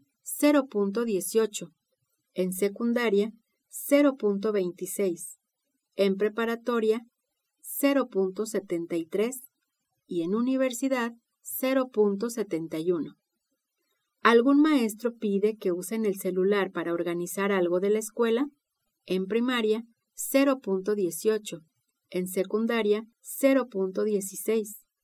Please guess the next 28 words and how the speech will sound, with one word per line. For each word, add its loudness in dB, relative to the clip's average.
En 2
preparatoria, 0
cero 0
punto -2
treinta -2
y 2
seis. -4
Y -6
en -2
universidad, 0
cero 0
punto -4
cuarenta -4
y -4
dos. -12
¿Algún 4
maestro 2
pide 0
que -2
usen -2
el -2
celular 2
para -4
hacer -2
alguna -2
tarea? -2
En -2
primaria, 0